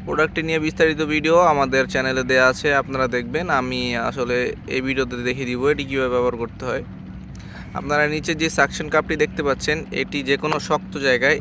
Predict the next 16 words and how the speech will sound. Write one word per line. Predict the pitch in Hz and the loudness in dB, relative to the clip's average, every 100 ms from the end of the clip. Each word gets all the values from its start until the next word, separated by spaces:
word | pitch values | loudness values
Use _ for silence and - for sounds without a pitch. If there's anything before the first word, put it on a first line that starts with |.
| - | 0
এভাবে | 143 151 147 | 0 2 2
লাগিয়ে | 139 143 151 151 | 2 2 2 0
দিলে | 139 139 175 190 - - - | 0 0 -2 -6 -16 -14 -12
এটি | 131 123 139 | -10 -6 0
এভাবে | 139 139 | 0 0
সেট | 139 151 156 160 | 0 2 2 2
হয়ে | 143 | 0
থাকবে | 139 123 131 170 - - - - - - | 0 -2 -2 -4 -6 -14 -14 -14 -12 -4
এবং | 135 139 170 - - 143 | 0 0 -2 -6 -8 -4
এটি | 139 156 147 | -2 2 0
দেখতে | 139 156 | 2 0
পাচ্ছেন | 147 143 175 160 | 0 0 -4 0
একদমই | 147 139 131 143 147 | 0 0 0 0 0
নরম | 139 135 139 147 - | 4 4 4 2 -2
তুলতুলে। | 147 143 131 107 - - - - - - - - - - - - - - - - - 135 | -4 -2 -2 -4 -8 -14 -14 -14 -14 -14 -12 -12 -14 -12 -12 -12 -14 -14 -14 -14 -8 0
মূলত | 147 156 | 4 4